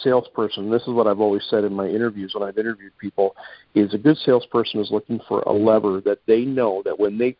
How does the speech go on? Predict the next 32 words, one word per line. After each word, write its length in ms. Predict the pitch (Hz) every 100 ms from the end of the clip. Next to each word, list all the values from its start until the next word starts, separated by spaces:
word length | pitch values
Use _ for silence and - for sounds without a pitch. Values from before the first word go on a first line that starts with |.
| -
pull 180 | 147 143
that 280 | 139 127 -
lever, 380 | 117 104 101 98 _ _ _ _ _ -
out 220 | 113 - -
spits 340 | - 120 113 -
a 60 | 120
dollar 500 | 107 104 104 110 101
on 140 | 101
the 100 | 104
other 220 | 98 95
end. 240 | 90 - _ _ -
We 160 | 120
wanna 180 | 131 135
know, 140 | 123 101
what 220 | 98 123
is 120 | 151 127
that 160 | -
specific 600 | - - 113 - 135 143 -
lever 320 | 120 113 113
we 220 | 101 107
can 240 | - 113 110 -
pull 320 | 113 - - _ _ _ -
that 200 | 101 -
does 220 | 113 113
that? 180 | 104 -
And 160 | 110 113
there's 180 | 143 170
a 40 |
lot 280 | 160 139 156
of 100 | 151
sales 380 | - 135 139 139
businesses 600 | 139 139 139 - 101